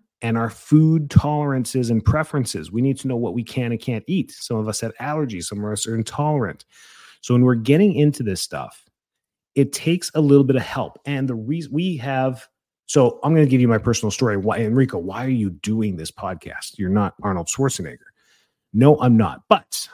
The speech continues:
I've been on a journey, and I, I'm on a twenty-four month journey personally that I've try-,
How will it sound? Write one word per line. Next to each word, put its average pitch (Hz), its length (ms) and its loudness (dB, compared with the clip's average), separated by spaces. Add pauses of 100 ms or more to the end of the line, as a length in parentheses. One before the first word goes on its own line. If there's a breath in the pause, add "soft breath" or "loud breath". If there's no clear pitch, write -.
I've 123 160 -2
been 165 160 6
on 165 160 8
a 185 80 8
journey, 123 380 4
and 143 80 6
I, 123 80 2
I'm 113 500 -2
on 135 140 4
a 143 40 4
twenty-four 147 640 4
month 120 320 2
journey 107 340 -2
personally - 540 -4
that - 100 -4
I've - 120 -6
try-, 147 600 -2